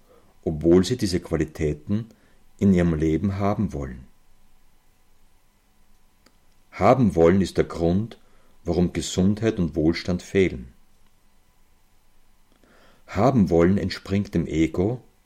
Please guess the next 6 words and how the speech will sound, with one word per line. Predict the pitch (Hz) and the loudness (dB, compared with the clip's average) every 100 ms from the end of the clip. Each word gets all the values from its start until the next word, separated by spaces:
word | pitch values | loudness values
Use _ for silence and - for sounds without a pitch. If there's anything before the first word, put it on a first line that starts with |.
| _ _ _ _ _ _ - | _ _ _ _ _ _ -12
es | 78 - | -6 -2
hat | 92 - - _ | -2 -2 -20 _
eine | - 90 87 | 0 2 4
Energiequalität | 85 82 - 101 - 107 110 107 98 101 - - _ _ _ _ _ _ _ | 2 0 0 -4 0 0 0 4 4 4 0 -20 _ _ _ _ _ _ _
der | - - | -12 -6
Enge, | 85 87 101 104 | -2 0 0 -2